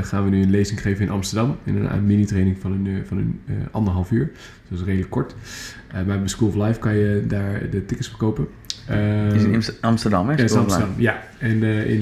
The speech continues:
Speaker 1: in de avond, dus dat is wel, eh, makkelijk en, eh, eh, qua tijd en alles.
Speaker 2: Ja.
Speaker 1: Ehm, dat is echt namelijk best wel een goedkope, eh, normaal zijn onze trainingen namelijk een stuk duurder, maar via School of Life is het best wel, eh, eh, schappelijk, zeg maar.
Speaker 2: Mhm.
Speaker 1: Dus dat is, eh,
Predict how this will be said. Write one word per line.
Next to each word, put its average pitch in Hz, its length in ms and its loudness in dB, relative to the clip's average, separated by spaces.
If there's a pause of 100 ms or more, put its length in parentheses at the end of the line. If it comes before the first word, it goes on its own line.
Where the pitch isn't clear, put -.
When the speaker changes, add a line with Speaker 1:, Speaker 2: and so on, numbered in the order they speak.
Speaker 1:
in 110 60 0
de 104 80 0
avond, 123 420 2
dus 107 220 -8
dat 107 80 -2
is 101 60 -2
wel, 104 220 2
eh, 101 240 -2
makkelijk 104 360 -4
en, 101 60 -2 (640)
eh, - 60 -6
eh, - 60 -6 (360)
qua 98 120 -4
tijd 104 280 -2
en 107 80 -2
alles. 113 240 -4 (260)
Speaker 2:
Ja. 117 320 0 (200)
Speaker 1:
Ehm, 104 560 2 (1000)
dat 113 160 2
is 117 60 2
echt 107 80 0
namelijk 110 280 4
best 110 140 2
wel 107 100 0
een 101 60 0
goedkope, 104 640 -2 (220)
eh, 104 120 -8
normaal 104 240 -2
zijn 104 80 -8
onze 98 120 -10
trainingen 98 320 -4
namelijk 95 80 -4
een 95 60 -10
stuk 98 220 -6
duurder, 101 240 2
maar 95 120 -2
via 104 200 -6
School - 220 -6
of 95 60 -8
Life 104 260 -4
is 101 100 -10
het 98 80 -8
best 98 200 -6
wel, 98 460 -6
eh, 95 60 -8 (600)
eh, - 140 -8
schappelijk, - 400 -8
zeg - 140 -12
maar. 98 140 -10 (160)
Speaker 2:
Mhm. 117 240 2 (180)
Speaker 1:
Dus 98 100 -6
dat 104 120 -2
is, 104 140 -4
eh, 110 80 2